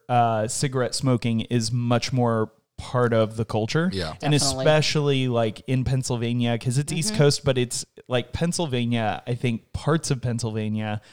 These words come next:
Speaker 1: get lumped in a little bit more with, like, the Bible Belt and
Speaker 3: Oh,
Speaker 1: the
Speaker 3: yeah,
Speaker 1: South.
Speaker 3: Midwest, yeah.
Speaker 1: Um,
Speaker 3: Mm-hmm.
Speaker 1: where it's, uh, it, it's just part of the
Speaker 3: Mm-hmm.
Speaker 1: culture there. I mean,
Speaker 3: Mm-hmm.
Speaker 1: I remember, uh, I remember being, you know, I'm thirty now,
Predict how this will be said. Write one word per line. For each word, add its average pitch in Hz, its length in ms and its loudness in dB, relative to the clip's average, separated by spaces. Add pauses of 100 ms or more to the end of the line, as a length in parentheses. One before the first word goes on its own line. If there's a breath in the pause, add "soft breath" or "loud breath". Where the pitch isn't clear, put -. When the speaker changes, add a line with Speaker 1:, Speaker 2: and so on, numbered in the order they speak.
(280 loud breath)
Speaker 1:
get 135 300 0
lumped 123 320 0
in 127 120 2
a 113 60 -2
little 117 220 -2
bit 117 200 -2
more 113 360 0
with, 110 320 -2
like, 104 300 -4
the 117 140 -2
Bible 104 320 -2
Belt 123 360 -2
and - 80 0
Speaker 3:
Oh, 277 60 4
Speaker 1:
the 294 60 0
Speaker 3:
yeah, 254 100 2
Speaker 1:
South. 131 220 6
Speaker 3:
Midwest, 165 480 -2
yeah. 170 180 0 (120)
Speaker 1:
Um, 117 400 2
Speaker 3:
Mm-hmm. 117 160 0
Speaker 1:
where 123 360 4
it's, 123 500 0 (120)
uh, 113 580 2 (340)
it, 143 240 -2 (220)
it's 143 300 -4
just - 440 2
part 127 180 2
of 92 60 -2
the 85 60 -2
Speaker 3:
Mm-hmm. 82 80 -6
Speaker 1:
culture 98 300 0
there. 98 240 -4 (300 loud breath)
I 143 100 0
mean, 143 220 2
Speaker 3:
Mm-hmm. 170 140 -8
Speaker 1:
I 139 100 2
remember, 123 760 0
uh, 104 440 -2 (160)
I 131 80 2
remember 131 560 2 (440)
being, 123 520 0
you 127 140 -2
know, 107 240 -2 (140)
I'm 151 180 2
thirty 143 520 -2
now, 104 380 -4